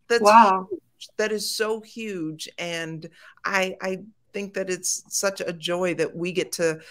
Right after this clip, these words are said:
Speaker 1: sort of collaborate and have this conversation tonight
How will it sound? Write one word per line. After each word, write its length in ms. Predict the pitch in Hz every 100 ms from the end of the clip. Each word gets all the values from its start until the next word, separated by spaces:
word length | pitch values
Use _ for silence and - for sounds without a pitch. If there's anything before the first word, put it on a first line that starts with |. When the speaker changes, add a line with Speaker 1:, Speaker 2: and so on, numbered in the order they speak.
| - -
Speaker 1:
sort 200 | 185 165
of 120 | 160 -
collaborate 800 | - 180 170 175 180 170 156 -
and 160 | 165 165
have 320 | 170 175 170
this 180 | 165 151
conversation 760 | - 160 147 156 160 156 160 156
tonight 340 | - 156 147